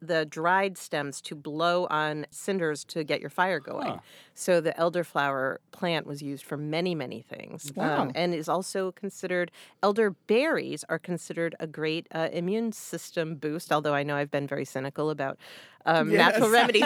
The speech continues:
Speaker 1: but
Speaker 3: <laughs> Yes.
Speaker 1: actually I do sometimes take elderflower syrup when
Speaker 3: Mm.
Speaker 1: I have a cough.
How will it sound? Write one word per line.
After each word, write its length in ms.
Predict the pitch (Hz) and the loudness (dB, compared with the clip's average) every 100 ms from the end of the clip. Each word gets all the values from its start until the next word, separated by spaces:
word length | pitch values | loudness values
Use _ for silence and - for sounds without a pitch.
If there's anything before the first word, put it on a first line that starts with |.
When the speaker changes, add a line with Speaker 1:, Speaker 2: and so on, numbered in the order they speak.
| 233 | 8
Speaker 1:
but 20 | |
Speaker 3:
<laughs> 60 | 240 | 8
Yes. 80 | 254 | 8
Speaker 1:
actually 260 | - 294 240 | 6 4 6
I 160 | 208 | 6
do 200 | 220 247 | 4 2
sometimes 340 | 240 247 220 214 - | 2 0 2 0 0
take 160 | 180 | 2
elderflower 640 | 170 160 160 165 147 147 160 | 2 0 -2 0 0 0 -2
syrup 440 | 175 156 143 294 | -6 -2 0 2
when 100 | 202 | 0
Speaker 3:
Mm. 40 | 143 | 0
Speaker 1:
I 160 | 135 | -4
have 160 | 135 139 | -6 -10
a 40 | |
cough. 300 | - - - | -14 -18 -18